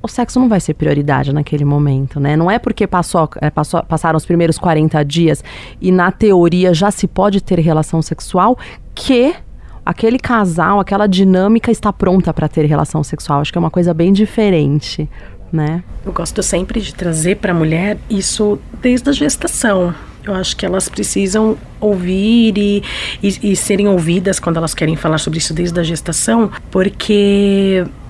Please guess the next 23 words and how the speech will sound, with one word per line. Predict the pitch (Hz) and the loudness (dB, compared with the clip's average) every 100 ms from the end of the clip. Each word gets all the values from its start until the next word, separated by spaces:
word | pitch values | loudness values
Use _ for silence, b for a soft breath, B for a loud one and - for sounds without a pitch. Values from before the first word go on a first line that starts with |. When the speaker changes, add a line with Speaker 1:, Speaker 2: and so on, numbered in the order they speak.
| - - - 247 | -18 -18 -6 4
Speaker 2:
é | |
muito | 254 254 277 | 6 6 4
transformador | - 269 - 196 175 151 139 131 | 4 2 2 2 2 0 0 0
o | 139 | -2
processo, | 143 139 - 123 113 - - 120 - | -4 -4 0 0 0 -4 -6 -6 -6
sabe? | - 160 143 147 - | -4 0 0 0 0
E | 220 | 2
as | 202 202 | 2 0
pessoas | 208 - 226 240 | -2 0 0 2
ainda | 233 226 | 2 2
têm | 220 202 | 0 2
hoje | 202 214 | 2 2
a | 180 | 0
ideia | 165 165 220 240 | 0 0 0 0
de | 190 202 | -2 -2
que | - | -6
pós-parto | - 196 - - 180 214 - 214 | -4 -4 -2 -2 -2 -2 -4 -4
dura | 185 185 | -2 -2
esses | 190 214 - | -2 -6 -4
quarenta | 196 180 185 202 | -2 -2 -2 -2
dias | 160 160 143 139 | -2 0 0 0
da | 143 139 | -4 -6
quarentena. | 170 156 156 143 127 151 | -2 -2 -2 -4 -6 -8